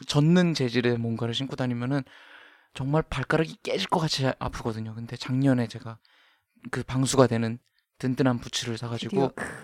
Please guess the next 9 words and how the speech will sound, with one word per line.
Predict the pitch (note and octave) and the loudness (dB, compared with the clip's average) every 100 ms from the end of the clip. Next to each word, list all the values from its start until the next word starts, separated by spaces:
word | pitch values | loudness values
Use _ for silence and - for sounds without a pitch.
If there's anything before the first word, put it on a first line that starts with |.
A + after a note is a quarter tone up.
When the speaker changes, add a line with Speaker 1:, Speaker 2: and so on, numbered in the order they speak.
| - - _ _ - | -20 -20 _ _ -10
Speaker 1:
벗을 | - C#3+ E3+ | -4 -2 -2
수가 | - - | 0 4
없어요, | C#3 - B2 A2+ | 4 4 0 -2
그거를. | B2+ A#2+ A2 A2+ C3 | 2 2 2 -4 -10
Speaker 2:
아. | - G#3 G3+ F#3+ F#3 F3+ F3 - _ _ _ _ _ - | -8 -8 -6 -8 -12 -14 -18 -20 _ _ _ _ _ -10
Speaker 1:
벗으면 | C3+ C#3+ D3 | -4 2 6
냄새도 | B2 B2 D3+ B2 | 8 8 6 4
나고. | A#2 A2 C3+ | 0 -2 2
Speaker 2:
<laughs> | C#3 E4+ - A#4 A4+ B4 | 6 8 12 12 12 12